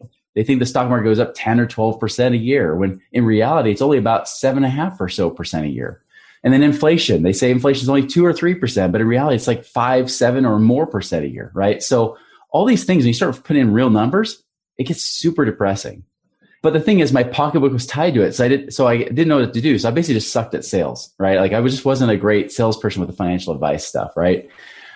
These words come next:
But end of two thousand five, a guy I trained to be a financial advisor left to go do real estate investing with his dad. And so four months later,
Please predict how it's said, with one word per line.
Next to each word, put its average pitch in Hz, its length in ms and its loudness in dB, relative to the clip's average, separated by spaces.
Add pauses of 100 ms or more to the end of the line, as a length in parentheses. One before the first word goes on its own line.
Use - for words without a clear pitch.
(500)
But 135 340 2
end 160 140 2
of 175 60 2
two 170 120 2
thousand 131 220 4
five, 73 480 -2
a 92 100 2
guy 139 220 2
I 143 60 2
trained 135 280 2
to 117 60 0
be 120 60 2
a 113 40 4
financial 110 300 2
advisor 101 260 2
left 98 640 -2
to - 80 -20
go 120 120 2
do 104 100 0
real 107 160 4
estate 98 200 0
investing 82 340 -2
with 82 100 -6
his 76 140 -6
dad. 80 360 -2 (720)
And 107 160 0
so 113 220 2
four 175 320 0
months 170 260 2
later, 95 480 2